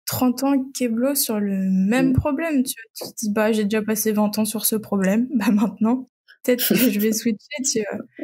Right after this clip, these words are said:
Speaker 1: Mais
Speaker 2: Ouais,
Speaker 1: je
Speaker 2: c'est
Speaker 1: pense
Speaker 2: ça.
Speaker 1: que c'est, quand toi, tu dis que c'est ça qui, qui t'a fait débloquer un truc, c'est fou parce que on reste des années avec ce petit problème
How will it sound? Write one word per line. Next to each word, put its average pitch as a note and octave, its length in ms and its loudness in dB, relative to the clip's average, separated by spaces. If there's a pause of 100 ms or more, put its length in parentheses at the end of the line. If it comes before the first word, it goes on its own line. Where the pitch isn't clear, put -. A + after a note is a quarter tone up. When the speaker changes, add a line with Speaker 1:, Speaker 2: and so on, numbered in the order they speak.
(560)
Speaker 1:
Mais A3 120 4
Speaker 2:
Ouais, - 60 4
Speaker 1:
je - 40 4
Speaker 2:
c'est - 100 2
Speaker 1:
pense B3 100 2
Speaker 2:
ça. C4 100 2
Speaker 1:
que G#3+ 200 0 (200)
c'est, G3 640 -6 (320)
quand A#3+ 240 0
toi, B3 140 0
tu B3 160 -4
dis G#3+ 180 -2
que - 60 -6
c'est A3 100 -2
ça A3+ 200 0
qui, G#3 520 -4
qui - 120 -16
t'a G#3 120 -6
fait G#3 140 -12
débloquer G#3 440 -2
un G#3 120 -2
truc, C#4+ 260 -8
c'est G#3 200 -4
fou C#4+ 340 -6
parce - 260 -4
que G3+ 340 -10 (960)
on A3 100 0
reste G#3+ 460 -2 (160)
des A3+ 240 2
années G#3+ 500 0 (260)
avec G#3 560 -4 (200)
ce - 180 -2
petit A#3 240 -2
problème A3 540 -2